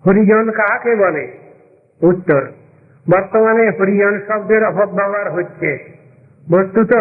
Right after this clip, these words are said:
হরিজন বলতে অপ্রাকৃত ভগবত ভক্তগণ, যাহাদের স্বরূপ উদ্বুদ্ধ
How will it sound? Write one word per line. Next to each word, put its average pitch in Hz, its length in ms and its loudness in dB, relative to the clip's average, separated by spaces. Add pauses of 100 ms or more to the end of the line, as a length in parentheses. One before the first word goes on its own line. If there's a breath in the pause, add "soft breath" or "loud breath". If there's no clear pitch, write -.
(460)
হরিজন 190 500 2
বলতে 202 420 0
অপ্রাকৃত 190 680 -4
ভগবত 180 400 0
ভক্তগণ, 151 540 -4 (1040)
যাহাদের 196 440 0 (100)
স্বরূপ 190 420 0
উদ্বুদ্ধ 175 420 0